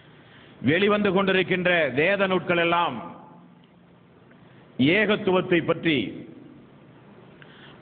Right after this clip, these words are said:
ஓர் இறைவனை மட்டும்தான் வணங்கி வழிபட வேண்டும் என்பதை பற்றி ஏதாவது கூறியிருக்கிறதா என்று நாம் ஆய்வு செய்து பார்த்தால், இந்து சமுதாய மக்கள் எல்லாம் ஆச்சரியப்படுகிற அளவுக்கு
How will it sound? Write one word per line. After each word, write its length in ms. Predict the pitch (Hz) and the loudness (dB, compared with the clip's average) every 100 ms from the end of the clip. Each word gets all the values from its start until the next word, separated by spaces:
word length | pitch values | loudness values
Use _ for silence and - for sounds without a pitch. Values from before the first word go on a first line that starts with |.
| 117 | 2
ஓர் 220 | 170 202 196 | 4 4 2
இறைவனை 420 | 175 208 202 202 | 2 2 0 0
மட்டும்தான் 580 | 196 190 202 202 202 208 175 | 0 0 0 2 2 0 -2
வணங்கி 380 | 180 208 202 | -2 0 0
வழிபட 360 | 185 196 208 202 | 0 0 0 0
வேண்டும் 300 | 190 208 190 196 | 0 0 -2 -2
என்பதை 280 | 190 185 175 | -2 -2 -2
பற்றி 360 | 185 143 175 117 - - - - - - - - - - - - - - - - - - - - - - | -4 -2 -4 -4 -8 -16 -20 -20 -20 -20 -20 -20 -20 -20 -20 -20 -20 -20 -20 -20 -20 -20 -20 -20 -10 -2
ஏதாவது 520 | 147 170 185 202 190 | 0 2 0 0 -2
கூறியிருக்கிறதா 760 | 185 196 208 202 185 147 180 175 175 | 0 2 2 2 0 0 0 0 0
என்று 180 | 175 | 0
நாம் 200 | 165 160 156 | 0 0 0
ஆய்வு 200 | 185 180 | 0 0
செய்து 260 | 170 175 160 | 0 0 0
பார்த்தால், 500 | 160 156 165 170 170 135 - - - - - _ _ _ _ _ _ - - - - - - - - - - - - | -2 -2 -2 -2 -2 -6 -14 -20 -20 -20 -20 _ _ _ _ _ _ -20 -20 -20 -20 -20 -20 -20 -20 -20 -20 -4 0
இந்து 260 | 165 185 185 | 2 2 0
சமுதாய 420 | 196 196 190 190 | 0 0 0 0
மக்கள் 320 | 185 180 208 202 | -2 -2 0 0
எல்லாம் 300 | 196 208 196 | 2 0 0
ஆச்சரியப்படுகிற 840 | 175 202 220 214 208 190 196 185 180 | -2 -2 -2 0 0 -2 -2 0 0
அளவுக்கு 460 | 185 202 190 190 | 0 0 -2 0